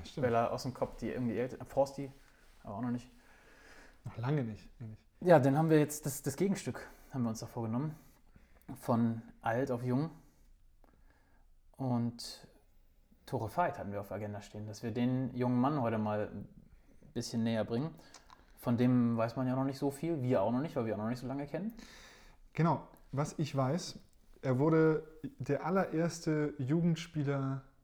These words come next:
Speaker 1: des Monats im Nachwuchsbereich und ist jetzt sozusagen zum Bundesliga aufgestiegen, also vom Jugendspieler des Monats zum Bundesligaspieler, äh, in gar nicht so kurzer, äh, gar nicht so langer Zeit.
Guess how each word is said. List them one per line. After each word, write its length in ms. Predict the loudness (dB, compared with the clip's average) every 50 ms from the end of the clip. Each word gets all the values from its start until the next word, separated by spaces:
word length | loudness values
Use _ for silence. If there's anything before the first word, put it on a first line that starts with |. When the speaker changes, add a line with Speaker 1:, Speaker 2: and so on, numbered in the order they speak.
| -12 -6
Speaker 1:
des 160 | -4 -2 0 2
Monats 680 | 2 2 4 4 4 4 2 2 0 -2 -6 -10 -6 -2
im 160 | -2 0 0
Nachwuchsbereich 840 | 0 0 -2 -4 -6 -10 -10 -8 -6 -4 -4 -2 -2 -4 -6 -8 -10 -16 -20 _ -20 -20 -20 -20 -20 -20 -20 -20 -20 -20 -20 -20 -20 -20 -8 -2
und 480 | 2 2 4 4 2 0 -2 -4 -12 -8 -4
ist 280 | -4 -4 -4 -2 0 2
jetzt 380 | 2 2 2 0 -6 -8 -8
sozusagen 540 | -4 -2 -2 -2 -2 -2 -2 0 0 -2 -2
zum 160 | -2 -2 0
Bundesliga 520 | 2 4 4 2 2 2 0 -2 0 -2 -2
aufgestiegen, 640 | -6 -8 -10 -10 -14 -16 -12 -8 -6 -4 -2 -2 -2
also 140 | -2 -2 -4
vom 320 | -4 -2 0 0 2 2 2
Jugendspieler 720 | 2 2 2 4 4 2 2 0 -4 -4 -2 0 2 2
des 200 | 0 -2 -4 -6
Monats 600 | -4 -2 0 0 0 0 -2 -4 -6 -8 -12 -12
zum 220 | -8 -6 -4 -4
Bundesligaspieler, 880 | -2 -2 -2 -4 -4 -6 -6 -4 -4 -4 -6 -8 -8 -8 -6 -6 -8 -10 -12 -18 -20 -20 -20 -20 -20 -20 -16 -10
äh, 320 | -6 -4 -4 -2 -2 -2 0
in 180 | 0 0 2 2
gar 200 | 2 4 4 4
nicht 140 | 2 0
so 220 | 0 0 0 0 0
kurzer, 580 | 0 -2 -2 -2 -2 0 -2 -2 -2 -2 0 2
äh, 200 | 4 4 4 4 2
gar 160 | -2 -2 -2 0
nicht 80 | 0
so 80 | 2 2
langer 260 | 2 2 0 -2 -4
Zeit. 440 | -6 -6 -4 -4 -4 -4 -6 -8